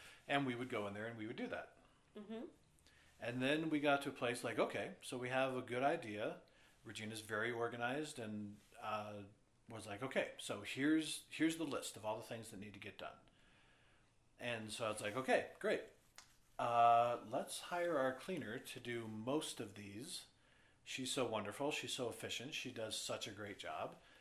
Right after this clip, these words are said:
Speaker 1: And then we'll do these other things." Um, and there, yeah, do you remember this, this list where we would go in there and do all the things ourselves? And then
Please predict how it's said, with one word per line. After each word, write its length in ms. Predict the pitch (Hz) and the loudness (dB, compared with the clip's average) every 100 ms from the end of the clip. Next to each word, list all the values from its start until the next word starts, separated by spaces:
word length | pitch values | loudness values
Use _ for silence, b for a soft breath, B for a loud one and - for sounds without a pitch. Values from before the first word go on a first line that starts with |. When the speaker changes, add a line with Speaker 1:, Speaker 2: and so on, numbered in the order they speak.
| B B - | B B -2
Speaker 1:
And 240 | 123 120 | 0 0
then 200 | 120 120 117 | -2 -2 2
we'll 180 | 131 139 | 4 4
do 260 | 127 127 | 4 2
these 240 | 127 120 113 | 0 0 4
other 180 | 123 98 | 2 2
things." 440 | - - - - - - _ _ _ b b b b b _ | -8 -14 -12 -16 -16 -20 _ _ _ b b b b b _
Um, 640 | 113 107 107 104 104 104 - - _ _ _ | 0 0 0 -4 -6 -8 -12 -20 _ _ _
and 220 | 117 113 | -6 -4
there, 320 | 110 117 123 120 - - 113 | 4 4 4 -2 -8 -16 -2
yeah, 220 | 127 101 | 0 0
do 60 | 104 | -2
you 60 | |
remember 240 | 110 127 135 | -4 -2 -2
this, 440 | 135 139 - - - - - | -2 -4 -4 -6 -10 -16 -8
this 220 | 127 - | -8 -4
list 280 | 120 147 - | -4 -4 -4
where 100 | 131 | -4
we 140 | 113 120 | -2 -4
would 140 | 120 | -2
go 180 | 123 117 | -2 -2
in 120 | 117 | -4
there 280 | 123 127 135 | -2 -2 0
and 380 | 123 107 107 107 107 - - _ - b b b b b _ - | -2 -2 -4 -6 -10 -20 -20 _ -20 b b b b b _ -12
do 160 | 120 | -4
all 180 | 113 117 | 2 2
the 120 | 117 | 2
things 380 | 113 123 117 113 | -6 -8 -8 -4
ourselves? 540 | 120 110 120 110 143 139 | -4 -4 -2 0 0 -2
And 120 | 113 | 0
then 340 | 120 120 120 | 2 2 -2